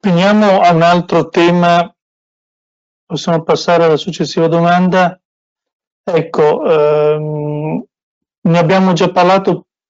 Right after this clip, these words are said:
passerei alla successiva perché di-, abbiamo già detto il tema delle ferie, direi che, eh, dobbiamo ritenerlo superato.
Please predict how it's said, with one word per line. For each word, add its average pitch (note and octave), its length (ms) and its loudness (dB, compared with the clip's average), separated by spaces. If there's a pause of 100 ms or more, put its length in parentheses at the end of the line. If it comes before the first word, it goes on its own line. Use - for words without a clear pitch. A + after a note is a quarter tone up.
(200)
passerei F3 600 2
alla F3 120 2
successiva F#3 360 -2
perché D#3+ 300 -2
di-, F3+ 80 -4
abbiamo D#3+ 300 0
già E3+ 140 2
detto E3 520 0
il D3+ 240 -6
tema E3 220 0
delle D#3+ 240 2
ferie, D#3+ 640 0 (480)
direi D#3+ 420 2
che, D3 720 0
eh, C#3+ 60 0
dobbiamo D#3 420 0
ritenerlo D#3 840 0
superato. C#3+ 840 -2